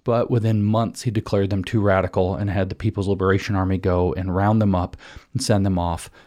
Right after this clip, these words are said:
to die in primitive conditions in the countryside or killed them outright. The entire, uh, mass murdering mob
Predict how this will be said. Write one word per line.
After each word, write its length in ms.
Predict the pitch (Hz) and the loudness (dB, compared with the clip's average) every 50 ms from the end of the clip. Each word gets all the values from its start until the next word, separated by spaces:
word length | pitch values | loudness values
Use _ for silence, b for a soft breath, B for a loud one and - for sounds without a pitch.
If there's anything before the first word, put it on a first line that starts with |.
| B _ | B _
to 80 | - 127 | 0 0
die 340 | 101 90 98 90 87 87 87 | 2 4 4 4 4 2 0
in 240 | 82 - 110 104 | 0 0 -2 -2
primitive 360 | - 101 98 95 98 95 92 - | 0 0 0 0 0 0 -2 -2
conditions 560 | - 107 98 92 90 82 - - 90 82 - | -2 -2 -2 -2 -2 -4 -6 -6 -8 -6 -6
in 80 | 87 | -8
the 100 | 78 - | -8 -6
countryside 720 | - - 135 135 135 131 120 107 - - 101 95 95 92 90 - | -2 0 0 2 2 2 0 0 0 0 2 2 2 2 2 0
or 220 | 113 107 98 92 | 2 2 2 2
killed 340 | - - - - 104 98 92 | 0 0 0 0 0 2 0
them 180 | 95 90 85 - | 0 -2 -2 0
outright. 560 | - 120 127 - - 101 90 85 67 - - | 0 0 0 2 0 -2 -4 -4 -6 -8 -8
The 140 | - - 101 | -4 -2 -2
entire, 580 | 101 95 - - - 117 110 107 104 98 98 B B B B B B B B | -2 -2 -2 -2 0 2 2 4 2 2 0 B B B B B B B B
uh, 540 | - 107 101 98 95 92 92 92 90 90 87 85 - - | 0 2 2 4 2 2 2 0 0 -2 -4 -4 -6 -8
mass 540 | - - 117 113 113 113 123 120 - - | -8 -4 -2 0 0 2 0 0 -2 0
murdering 480 | 120 117 113 113 110 104 104 98 95 95 | 0 2 2 2 2 0 0 0 0 0
mob 520 | 101 113 127 139 131 107 95 92 98 107 | 0 0 0 2 2 0 0 -2 -2 -6